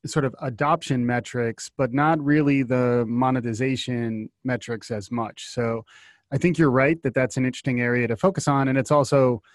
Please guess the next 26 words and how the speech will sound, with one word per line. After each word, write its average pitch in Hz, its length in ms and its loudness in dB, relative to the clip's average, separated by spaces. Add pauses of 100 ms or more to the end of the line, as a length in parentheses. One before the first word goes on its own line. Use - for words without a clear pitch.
(380)
you 143 100 2
know, 117 280 0 (100)
uh, 113 400 -2 (400)
Mary 139 260 2
Meeker 147 400 4
and 123 180 0
team 127 540 2
really, 123 540 0
uh, 107 380 -4 (180)
cut 151 160 0
their 139 160 2
teeth 147 320 0
in 123 100 -2
Silicon 120 400 -4
Valley, 131 460 2
which 120 240 -2
is 120 140 -2
all 120 180 2
about, 113 420 -2 (520)
uh, 113 240 -2 (100)
where 151 200 2
does 131 220 0
the 131 140 -2
venture 143 320 0
capital 117 420 -4
go? 107 380 -6